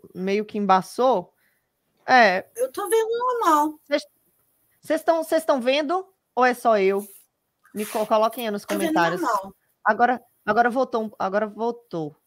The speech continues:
Speaker 1: Agora
Speaker 2: Não
Speaker 1: eu
Speaker 2: me
Speaker 1: acho que vo-
Speaker 2: complica, porque eu e o computador brigamos.
Speaker 1: <laughs> Voltou, voltou.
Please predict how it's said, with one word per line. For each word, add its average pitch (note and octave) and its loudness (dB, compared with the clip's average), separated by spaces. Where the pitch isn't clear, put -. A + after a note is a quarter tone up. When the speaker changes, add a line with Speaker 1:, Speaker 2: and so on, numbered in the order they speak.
Speaker 1:
Agora E3+ 0
Speaker 2:
Não - -
Speaker 1:
eu G#3 2
Speaker 2:
me - 6
Speaker 1:
acho D#4 -2
que G4+ 0
vo- A4 2
Speaker 2:
complica, A#3+ -2
porque - -4
eu B3 6
e - 8
o D4 -8
computador D4+ 2
brigamos. D4+ -2
Speaker 1:
<laughs> D#5 8
Voltou, D4+ 8
voltou. C#4+ 2